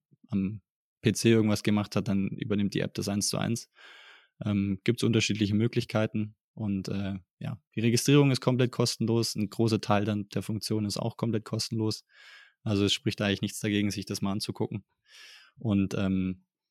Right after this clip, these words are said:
ja, ich, ich würde behaupten, wenn man dann mal eine Zeit lang damit gearbeitet hat, äh, dann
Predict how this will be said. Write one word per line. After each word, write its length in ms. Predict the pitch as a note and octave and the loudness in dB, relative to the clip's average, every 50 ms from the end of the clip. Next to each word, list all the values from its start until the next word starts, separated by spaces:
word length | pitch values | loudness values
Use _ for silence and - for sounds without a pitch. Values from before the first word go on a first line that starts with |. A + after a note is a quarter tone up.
| _ _ - | _ _ -8
ja, 140 | A2 G2 F#2+ | -6 -6 -6
ich, 140 | G2 - - | -6 -6 -6
ich 260 | G#2+ G2+ - - - | -6 -6 -4 0 2
würde 180 | A#2 B2+ A#2+ | 4 4 4
behaupten, 420 | G#2 G#2 G#2 G#2 A2+ - - A2+ G#2+ | 4 6 4 4 4 4 2 0 2
wenn 120 | G#2+ G#2+ | 4 4
man 180 | G#2+ G#2 G#2 G2 | 4 4 4 4
dann 120 | G2+ G#2 | 4 4
mal 180 | G#2 G2+ G#2 G#2 | 4 2 2 2
eine 100 | G#2 G2 | 0 0
Zeit 220 | - - G2+ G2+ | 0 0 0 0
lang 120 | G2+ G2+ G#2 | 0 0 0
damit 200 | G2 G2 G2 G2 | 0 -2 -2 -4
gearbeitet 480 | - G2 F#2+ G2+ G#2+ G#2+ G2+ G2+ - | -4 -4 -4 -4 -4 -4 -6 -4 -4
hat, 280 | - G2+ G2+ - - - - | -6 -4 -4 -6 -10 -10 -8
äh, 260 | G#2+ G2+ G2 F#2 F#2+ G2 | -6 -6 -6 -6 -8 -8
dann 380 | - F#2+ F#2 F#2+ F#2+ G2+ G2+ A2 | -8 -6 -6 -6 -6 -8 -10 -14